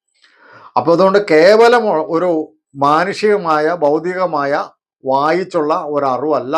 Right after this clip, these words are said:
യേശുവിനെ കുറിച്ച് വേണ്ടത്. ഞാൻ ഈ പറഞ്ഞ വിധത്തിലുള്ള ക്രിസ്തുവിനെ കുറിച്ചൊരു അറിവുണ്ടെങ്കിൽ ആ അറിവ് നാം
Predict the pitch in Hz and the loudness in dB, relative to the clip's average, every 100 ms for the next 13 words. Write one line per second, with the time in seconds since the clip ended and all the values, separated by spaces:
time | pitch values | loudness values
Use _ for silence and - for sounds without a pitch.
0 | 160 143 139 139 131 131 131 127 135 120 | -4 -4 -6 -8 -10 -12 -12 -14 -12 -8
1 | 110 101 98 175 - _ _ _ _ _ | -8 -8 -12 -12 -14 _ _ _ _ _
2 | _ _ - 151 190 220 226 185 165 185 | _ _ -6 -2 0 2 2 2 2 0
3 | 196 208 165 170 165 180 165 156 160 165 | -2 -2 0 -2 -2 -4 -2 0 -2 -4
4 | - _ _ _ _ _ 135 - 160 175 | -12 _ _ _ _ _ -12 -4 -2 -2
5 | 185 175 160 156 160 151 135 127 165 156 | -4 -6 -8 -8 -4 -2 0 -2 -4 -4
6 | 143 143 131 85 _ _ _ 117 151 151 | -6 -6 -10 -14 _ _ _ -2 0 0
7 | 143 127 139 156 180 185 - _ _ _ | -2 -2 -2 0 -2 -4 -8 _ _ _
8 | _ _ _ _ 127 147 | _ _ _ _ -2 -2